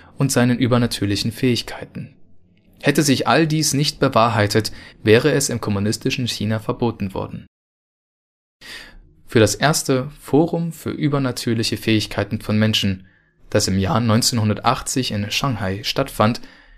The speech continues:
schrieb der damalige Generalsekretär des Zentralkomitees der Kommunistischen Partei, Hu Yaobang,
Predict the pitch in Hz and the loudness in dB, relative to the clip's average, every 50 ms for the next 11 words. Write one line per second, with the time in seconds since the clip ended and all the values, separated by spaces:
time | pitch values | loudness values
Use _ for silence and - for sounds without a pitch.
0 | - - - - - - 135 147 147 - 131 117 107 98 101 107 127 135 131 131 | -20 -14 -8 -6 -2 2 2 2 2 2 0 0 0 0 0 2 2 2 0 0
1 | 127 - 135 131 131 - - 104 95 92 95 104 123 147 139 123 110 - - 107 | 0 0 0 -2 -2 0 0 -2 0 0 2 4 4 4 2 2 -2 -4 -4 -6
2 | - - - 98 95 - - - - - - - - 101 - - 98 104 110 - | -8 -6 -6 -8 -8 -6 -6 -6 -4 -4 -4 -6 -6 -6 -2 0 2 2 2 2
3 | - 113 107 101 - - 107 104 104 - 101 - - 101 113 131 135 - - 120 | 0 -2 -2 -2 0 0 0 -2 -2 -4 -6 -6 -2 -2 0 0 0 -2 -4 -4
4 | - 107 101 101 90 92 - - 110 117 120 - - - _ _ _ _ - - | -4 -4 -4 -4 -4 -2 0 2 2 2 0 -2 -8 -20 _ _ _ _ -16 -10
5 | - - 131 139 139 131 110 92 87 - - 101 98 104 113 117 113 | -4 0 2 4 4 4 2 0 0 0 0 0 2 2 2 -2 -4